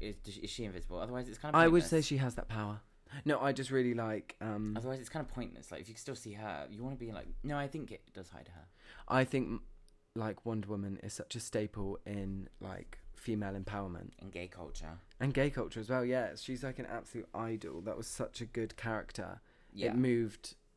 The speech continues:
Speaker 2: the world into, like,
Speaker 1: <laughs>
Speaker 2: the right direction. I would say Wonder Woman.
Speaker 1: Power to the pussy.
Speaker 2: <laughs> Power to the female.
Speaker 1: Hmm.
Speaker 2: God is a woman.
Speaker 1: Femme fatale.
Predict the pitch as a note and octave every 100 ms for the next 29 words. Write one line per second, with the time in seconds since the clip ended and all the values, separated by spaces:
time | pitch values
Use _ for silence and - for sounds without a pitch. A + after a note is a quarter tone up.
0 | - C3 B2 B2 A#2 G2+ F#2+ F#2+ F#2 F#2+
1 | F#2 - G#2 F#2 - - - - - -
2 | G2+ G#2 - G2 G2+ - - G2 A2+ -
3 | _ _ _ _ - - - C3 C#3 C#3
4 | B2+ A2 F#2 F#2+ F#2+ F#2+ - B2+ D#3 D#3
5 | - C3 - _ - - F#3 - D#3+ D3
6 | - F3 F3+ - - C3+ C3 C3+ A#2+ -
7 | - B2 A#2+ G#2 G2+ - - D3 G#2+ -
8 | - - - - - - - - - A#2
9 | A2 A#2 - A#2 A2+ B2 C3+